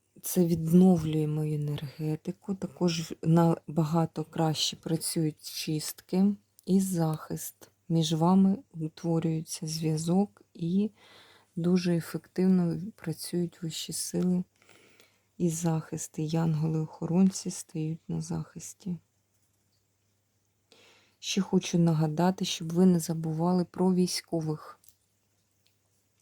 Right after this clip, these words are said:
Наших військових українців, будь ласка, допомагайте.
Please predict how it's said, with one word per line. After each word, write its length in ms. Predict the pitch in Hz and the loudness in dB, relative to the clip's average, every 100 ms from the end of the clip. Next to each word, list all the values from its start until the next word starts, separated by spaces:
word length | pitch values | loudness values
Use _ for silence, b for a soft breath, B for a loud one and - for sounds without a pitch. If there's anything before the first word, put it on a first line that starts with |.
| _ _ _ - | _ _ _ -4
Наших 500 | 165 170 165 170 - | 0 2 0 -6 -10
військових 680 | 156 - - 190 175 160 - | -8 -8 -2 2 2 0 -6
українців, 800 | 170 156 156 151 180 190 - 185 | -6 -2 -2 2 4 2 0 -4
будь 200 | 170 165 | -4 -2
ласка, 440 | 160 175 - - | 0 0 -2 -6
допомагайте. 920 | 160 160 165 156 151 165 175 - 202 | -6 -4 -4 -2 -2 0 0 0 -8